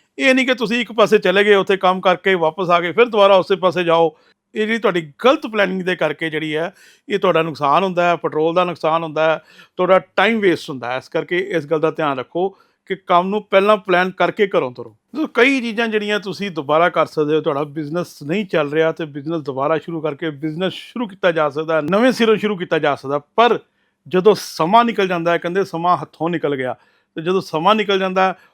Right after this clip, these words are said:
ਉਹ ਜਿਹੜਾ ਨੁਕਸਾਨ ਹੈ, ਉਹ ਦੁਬਾਰਾ ਭਰਿਆ ਨਹੀਂ ਜਾ ਸਕਦਾ। ਇਸ ਕਰਕੇ ਸਮੇਂ ਦੀ ਕਦਰ ਕਰੋ। ਸਾਰਾ ਦਿਨ ਜਿਹੜੇ ਲੋਕੀ ਸੋਸ਼ਲ ਮੀਡੀਆ ਤੇ ਲੱਗੇ ਰਹਿੰਦੇ ਨੇ, ਰੀਲਾਂ ਦੇਖਦੇ ਰਹਿੰਦੇ ਨੇ, ਧਿਆਨ ਨਹੀਂ ਹੁੰਦਾ, ਕੰਮ ਵੱਲ ਧਿਆਨ ਨਹੀਂ ਹੁੰਦਾ, ਪਰ ਇੱਦਾਂ ਲੱਗਦਾ ਕਿ ਮੈਂ ਕੰਮ ਕਰ ਰਿਹਾ,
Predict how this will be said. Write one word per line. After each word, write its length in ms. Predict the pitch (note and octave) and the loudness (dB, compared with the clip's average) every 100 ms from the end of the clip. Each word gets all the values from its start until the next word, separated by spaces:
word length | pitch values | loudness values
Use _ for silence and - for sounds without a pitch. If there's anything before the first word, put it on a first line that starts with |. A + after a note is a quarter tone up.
| _ | _
ਉਹ 220 | - A#3+ | -2 2
ਜਿਹੜਾ 140 | A#3 G3 | 4 4
ਨੁਕਸਾਨ 480 | F3 - C#3+ D3 E3 | 2 -2 -2 0 0
ਹੈ, 100 | F3 | -2
ਉਹ 60 | |
ਦੁਬਾਰਾ 400 | D#3 C#3 C#3+ D3+ - _ _ _ - | -2 0 2 0 -2 _ _ _ -2
ਭਰਿਆ 260 | D3+ C3+ | -2 0
ਨਹੀਂ 140 | D3 E3+ | -4 -2
ਜਾ 180 | D3 | -4
ਸਕਦਾ। 280 | B2 C#3 C3+ | -4 -8 -8
ਇਸ 120 | C#3 | -8
ਕਰਕੇ 260 | - D3+ D#3+ | -8 -6 -6
ਸਮੇਂ 480 | - F3 F3 G3 G3+ | -6 -8 -6 -6 -6
ਦੀ 160 | F#3+ F#3 - | -8 -12 -8
ਕਦਰ 280 | D#3 F3+ | -4 -4
ਕਰੋ। 300 | F3 C#3 A2+ _ _ _ _ | -6 -8 -12 _ _ _ _
ਸਾਰਾ 300 | - A3+ C4 | 0 4 4
ਦਿਨ 220 | A#3+ A#3+ | 4 0
ਜਿਹੜੇ 220 | A3+ A3 G#3+ | 4 4 6
ਲੋਕੀ 400 | F#3+ - G3+ F#3 | 2 -4 -8 -4
ਸੋਸ਼ਲ 360 | F#3+ F#3 G3+ | -4 -2 -2
ਮੀਡੀਆ 260 | G3 F#3+ F#3+ | -4 -2 -2
ਤੇ 120 | F#3 | -2
ਲੱਗੇ 220 | D#3+ E3 | -4 -2
ਰਹਿੰਦੇ 240 | F3 E3+ E3+ | -2 -2 -4
ਨੇ, 280 | E3 D#3+ C#3+ _ _ | -4 -6 -10 _ _
ਰੀਲਾਂ 340 | E3 A3+ A3+ G3+ | -4 0 2 4
ਦੇਖਦੇ 300 | F3+ D#3+ F3+ | 2 0 -2
ਰਹਿੰਦੇ 260 | F3 F3 | -2 -2
ਨੇ, 300 | E3+ E3+ D#3+ C#3+ _ _ _ | -2 -2 -6 -8 _ _ _
ਧਿਆਨ 300 | G3 F3 E3 | 2 4 2
ਨਹੀਂ 120 | G#3 | 0
ਹੁੰਦਾ, 200 | G#3 F3 | 2 2
ਕੰਮ 260 | F3 F#3 A3 | 2 0 4
ਵੱਲ 140 | A3+ | 2
ਧਿਆਨ 280 | G3+ G3 E3 | 2 2 0
ਨਹੀਂ 120 | F#3+ | 0
ਹੁੰਦਾ, 360 | G3 E3+ F3 E3+ | -4 2 4 2
ਪਰ 420 | F3 F3+ F#3+ D3 | 2 0 -2 -4
ਇੱਦਾਂ 200 | E3 F#3 | -4 -2
ਲੱਗਦਾ 260 | F3+ F3 F#3 | 0 2 0
ਕਿ 100 | F3 | 0
ਮੈਂ 220 | E3+ E3 | -2 -2
ਕੰਮ 260 | E3 D3+ E3 | 0 -2 0
ਕਰ 180 | F3 E3 | 0 2
ਰਿਹਾ, 280 | F3 E3+ | 0 -4